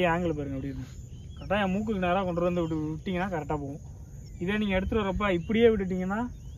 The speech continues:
அது மே-, இந்த இடத்துட்ட வரப்போ நீங்க லைனை விட்டுட்டீங்கன்னா, flag கை எடுத்துட்டீங்கன்னா, இந்த கை லைனை பிடிச்சிருப்பீங்க, இப்படி விட்டுட்டீங்கன்னா, எடுத்துட்டீங்கன்னா, அது பாட்டு ஹைட்டா போய் கீழே விழும். கிட்டத்தட்ட நம்ம bowling போடுற மாதிரி தான். நீங்க இப்படி எடுத்து வந்து இப்படி கரெக்டா இப்படி விட்டீங்கன்னா,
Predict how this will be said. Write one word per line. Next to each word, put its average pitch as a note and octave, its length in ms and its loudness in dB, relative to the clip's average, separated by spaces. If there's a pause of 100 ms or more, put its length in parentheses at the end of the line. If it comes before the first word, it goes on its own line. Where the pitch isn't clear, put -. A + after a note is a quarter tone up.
(320)
அது D3+ 120 -2
மே-, D#3 200 -2
இந்த E3 240 -2
இடத்துட்ட F#3 300 2
வரப்போ F#3+ 240 2
நீங்க F#3 200 -2
லைனை F3 280 0
விட்டுட்டீங்கன்னா, D#3+ 540 -2 (120)
flag E3+ 360 0
கை E3 220 2
எடுத்துட்டீங்கன்னா, D#3 520 -2 (120)
இந்த E3 180 -8
கை D#3 140 2
லைனை E3+ 220 2
பிடிச்சிருப்பீங்க, D3+ 400 -2
இப்படி C#3+ 140 -4
விட்டுட்டீங்கன்னா, D3+ 420 -4
எடுத்துட்டீங்கன்னா, D#3+ 400 -4
அது D#3+ 100 -4
பாட்டு D3+ 200 -2 (420)
ஹைட்டா F3+ 420 -2
போய் E3 160 -2
கீழே D#3 160 -2
விழும். C#3 220 -6 (640)
கிட்டத்தட்ட E3+ 280 0
நம்ம G3+ 220 2
bowling G#3 300 6
போடுற F3 180 6
மாதிரி D3+ 200 -2
தான். D#3+ 140 -4 (1120)
நீங்க D3+ 140 -6
இப்படி D3+ 200 -2
எடுத்து F3+ 280 2
வந்து A3+ 160 2
இப்படி F3+ 160 0
கரெக்டா E3 280 0
இப்படி F#3 160 0
விட்டீங்கன்னா, E3 440 -2